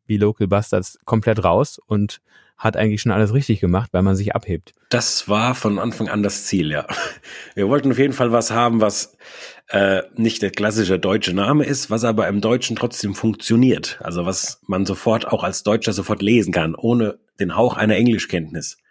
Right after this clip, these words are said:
Speaker 2: Und ich glaub, das, äh, schafft man. Da muss
Speaker 1: Also
Speaker 2: ich
Speaker 1: deutsche
Speaker 2: kurz, ich muss
Speaker 1: Einflüsse?
Speaker 2: kurz eine Gegenfrage stellen.
Speaker 1: Ja.
Speaker 2: Ich unterstelle jetzt mal, dass euer Name, finde ich auch interessant, ist bei euch einer ein großer Alf-Fan?
Speaker 1: Ja, bei uns, äh, tatsächlich. Also wir sind wirklich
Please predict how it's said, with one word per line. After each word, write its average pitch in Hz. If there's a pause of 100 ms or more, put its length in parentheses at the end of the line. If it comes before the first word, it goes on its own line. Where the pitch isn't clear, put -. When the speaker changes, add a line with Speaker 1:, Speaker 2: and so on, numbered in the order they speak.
(440)
Speaker 2:
Und 104
ich -
glaub, 107
das, -
äh, 101
schafft -
man. 67 (640)
Da 117
muss 123
Speaker 1:
Also -
Speaker 2:
ich - (120)
Speaker 1:
deutsche 165
Speaker 2:
kurz, 151
ich 202
muss 151
Speaker 1:
Einflüsse? 180
Speaker 2:
kurz 160
eine 123
Gegenfrage 98
stellen. 82
Speaker 1:
Ja. 123 (420)
Speaker 2:
Ich -
unterstelle 127
jetzt 156
mal, 139
dass 113
euer 127
Name, 98
finde 139
ich -
auch 131
interessant, 95 (460)
ist -
bei 131
euch -
einer 117
ein 110
großer 110
Alf-Fan? -
Speaker 1:
Ja, 117
bei 123
uns, 147
äh, 127
tatsächlich. 135
Also 117
wir 131
sind 147
wirklich 143